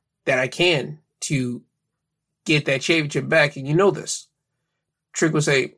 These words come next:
"Hey, that's all right, because at the end of the day, it's still Trick and Melo gang." So you will see them both dap up. Trick will leave out, and Melo would just look as Trick leaves out. Because this will play into something later in the night, because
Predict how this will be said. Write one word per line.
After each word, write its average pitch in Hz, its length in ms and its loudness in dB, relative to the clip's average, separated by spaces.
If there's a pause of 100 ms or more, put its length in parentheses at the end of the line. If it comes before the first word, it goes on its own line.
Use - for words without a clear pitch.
"Hey, 131 260 -2 (120)
that's 156 260 -2
all 196 60 4
right, 147 340 0
because 147 320 -2
at 131 100 -2
the 131 60 -4
end 139 100 -2
of 185 120 -2
the 175 60 -10
day, 151 360 0
it's 160 120 -4
still 135 160 -4
Trick 151 200 -4
and 156 80 -4
Melo 170 220 4
gang." 120 300 -10 (140)
So 143 300 0
you 139 160 -2
will 135 80 -4
see 180 180 0
them 180 140 2
both 156 260 2
dap 147 300 0
up. 143 260 -4 (640)
Trick 160 240 0
will 165 80 2
leave 156 240 4
out, 135 360 0 (340)
and 139 180 -2
Melo 143 200 2
would 143 120 0
just 135 180 -4
look 151 360 0
as 147 260 -2
Trick 147 320 -2
leaves 139 240 -6
out. - 300 2 (720)
Because 151 240 2
this 220 240 6
will 175 80 -2
play 160 380 0
into 165 280 -4
something 135 560 -2 (100)
later 151 320 0
in 139 80 -4
the 135 60 -8
night, 160 480 0
because 196 580 -4